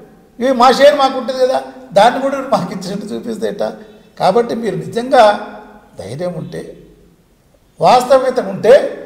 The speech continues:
ఆంధ్రప్రదేశ్ రాష్ట్రానికి ఏ రూపంలో ఎన్ని ఇచ్చారు నిధులు, తెలంగాణ రాష్ట్రానికి ఏ రూపంలో ఎన్ని నిధులు ఇచ్చారు, Government of India స్కీమ్స్ ఏంటి,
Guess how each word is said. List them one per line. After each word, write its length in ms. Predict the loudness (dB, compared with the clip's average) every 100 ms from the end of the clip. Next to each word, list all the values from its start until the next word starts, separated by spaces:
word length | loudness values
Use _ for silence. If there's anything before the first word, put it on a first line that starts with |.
| -18 -20 -18 -10
ఆంధ్రప్రదేశ్ 500 | -8 -6 -6 -6 -4
రాష్ట్రానికి 680 | -4 -2 -6 -6 -8 2
ఏ 60 | 4
రూపంలో 380 | 4 0 -2 -4
ఎన్ని 180 | -6 -6
ఇచ్చారు 260 | -6 -6
నిధులు, 500 | -8 -14 -14 -14 -16 -20 -20 _ _ 0
తెలంగాణ 400 | 4 4 6 6
రాష్ట్రానికి 560 | 8 6 2 -2 -4 -4
ఏ 40 |
రూపంలో 320 | -4 -4 -6
ఎన్ని 300 | -8 -8 -10 -10
నిధులు 220 | -10 -12
ఇచ్చారు, 760 | -8 -8 -6 -8 -8 -14 -20 -20 -20 _ _ 6
Government 480 | 6 6 2 4 2
of 120 | 2
India 200 | 0 0
స్కీమ్స్ 380 | 0 -6 -2 0
ఏంటి, 540 | 0 -2 -6 -8 -16